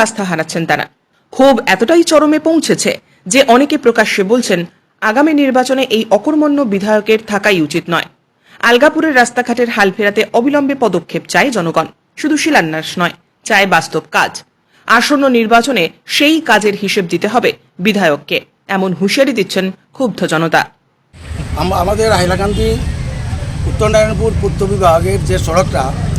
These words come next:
Speaker 2: ওইটা শিলান্যাস হয়েছিল আজ থেকে প্রায় ছয় মাস আগে।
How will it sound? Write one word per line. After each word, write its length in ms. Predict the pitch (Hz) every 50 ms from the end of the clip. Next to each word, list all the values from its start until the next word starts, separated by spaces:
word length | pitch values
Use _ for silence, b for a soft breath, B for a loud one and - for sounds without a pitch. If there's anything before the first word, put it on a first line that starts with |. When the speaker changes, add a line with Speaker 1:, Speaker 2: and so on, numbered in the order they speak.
| - - - - - -
Speaker 2:
ওইটা 300 | 185 185 170 233 226 226
শিলান্যাস 500 | 214 - 170 180 202 214 240 247 247 180
হয়েছিল 300 | 214 226 233 226 240 247
আজ 200 | 233 208 269 -
থেকে 180 | - 247 220 160
প্রায় 240 | - - 233 233 233
ছয় 200 | - - 196 202
মাস 180 | 196 180 -
আগে। 160 | - - -